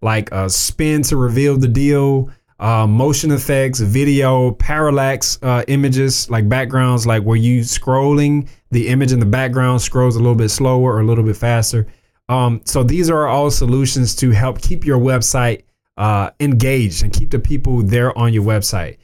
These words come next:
And never underestimate the importance of just making sure that your visitors are engaged, because that is where the conversions happen. When they're engaged, they're gonna convert, okay? So you gotta make sure that you have those, um,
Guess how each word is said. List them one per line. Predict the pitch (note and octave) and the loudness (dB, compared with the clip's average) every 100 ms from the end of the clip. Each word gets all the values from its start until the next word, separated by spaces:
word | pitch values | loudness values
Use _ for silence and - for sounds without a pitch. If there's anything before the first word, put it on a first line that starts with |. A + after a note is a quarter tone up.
| _ _ | _ _
And | A2+ A#2+ | 0 0
never | C#3+ E3 F3 C#3 | 0 0 -2 0
underestimate | D3+ D3+ B2+ C#3 - B2+ B2 - | 0 0 -2 -2 0 0 0 0
the | |
importance | G#2+ G2+ D3 D#3 B2 - - | 0 0 0 0 -2 -4 -4
of | A#2+ A#2 A2 A2 - | 0 0 0 -2 -6
just | C3+ C#3 A#2+ | -4 -2 0
making | B2 C3+ B2+ | 0 0 -2
sure | D3 | 0
that | B2 A2+ | 0 0
your | A#2 | 0
visitors | G#2 B2+ C3+ A#2 G#2+ G#2 | 0 0 0 0 0 -2
are | A2+ A2 | -2 0
engaged, | F#2+ F#2 D#3 E3 A#2+ G2+ - - _ _ - | -2 -2 -2 0 0 -2 -8 -14 _ _ -4
because | A#2+ G#2+ C3 B2+ B2 A#2 - - _ | -2 0 0 2 2 0 -2 -8 _
that | B2 A2+ C3+ E3 - | -4 -2 -2 -4 -2
is | C3+ A#2 | 0 0
where | A#2+ B2 B2 A#2+ A#2 _ _ _ _ | 2 2 2 2 -2 _ _ _ _
the | A#2 A#2 A#2+ A#2 A2 A2 | -2 2 2 2 2 0
conversions | - A#2+ G#2+ B2 A2 A2 - | 0 0 0 0 2 2 2
happen. | A#2 B2 G2+ F2 G2 | 0 -2 -2 -2 0
When | B2+ | 0
they're | C#3 C3 | 2 0
engaged, | A2+ B2+ D#3+ F#3 - - - - | 0 0 0 -2 -8 -12 -12 -4
they're | C3 | -2
gonna | A#2+ B2 | 0 0
convert, | A2 G2+ G2 F2 _ _ - | 0 0 0 -2 _ _ -10
okay? | G2 C3 B2+ - - _ | -4 -2 -2 -6 -16 _
So | - B2+ | -4 0
you | A2 | 0
gotta | A#2 A2+ | 0 2
make | C3 C#3+ | 0 0
sure | C#3 A#2+ | -2 0
that | G#2+ | 0
you | A#2 | 0
have | G#2+ G#2+ | 0 2
those, | G2+ G2+ - - | 0 0 -2 -4
um, | F#2+ F#2 F2 C#2+ | -2 -2 -4 -10